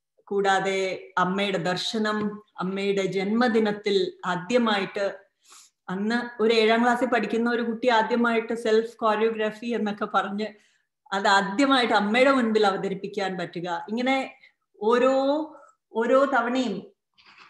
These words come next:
അമ്മ, അമ്മയുടെ ആ ഒരു പ്രസൻസും ഗൈഡൻസും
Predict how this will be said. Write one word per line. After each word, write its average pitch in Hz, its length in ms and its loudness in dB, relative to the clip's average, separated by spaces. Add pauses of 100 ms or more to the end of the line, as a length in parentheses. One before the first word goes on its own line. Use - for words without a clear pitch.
(160)
അമ്മ, 226 200 -2 (280)
അമ്മയുടെ 240 320 0
ആ 247 80 4
ഒരു 247 160 2
പ്രസൻസും 247 680 -2
ഗൈഡൻസും 208 760 -2